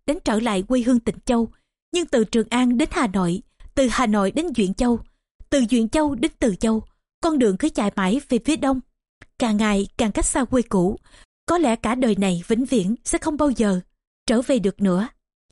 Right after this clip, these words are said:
Tướng sĩ Tào quân trông thấy tình cảnh ấy, không ai không buồn thảm. Tào Tháo cũng thấy cảm thương,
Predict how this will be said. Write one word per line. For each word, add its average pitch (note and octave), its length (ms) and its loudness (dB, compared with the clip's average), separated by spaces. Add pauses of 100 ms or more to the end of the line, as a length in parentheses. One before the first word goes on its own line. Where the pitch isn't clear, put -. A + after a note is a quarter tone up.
(560)
Tướng F4 160 0
sĩ B3 240 0
Tào G3+ 220 0
quân A#3+ 200 2
trông C4+ 180 -2
thấy F4 200 2
tình G#3+ 120 2
cảnh G3+ 280 -2
ấy, C4+ 240 0 (220)
không - 200 -2
ai A3+ 180 2
không A#3+ 180 -2
buồn F3+ 220 -2
thảm. F#3+ 280 -4 (540)
Tào C4+ 140 2
Tháo D#4+ 240 0
cũng C#4+ 180 -2
thấy F4+ 140 -2
cảm A#3+ 240 -2
thương, D4+ 260 2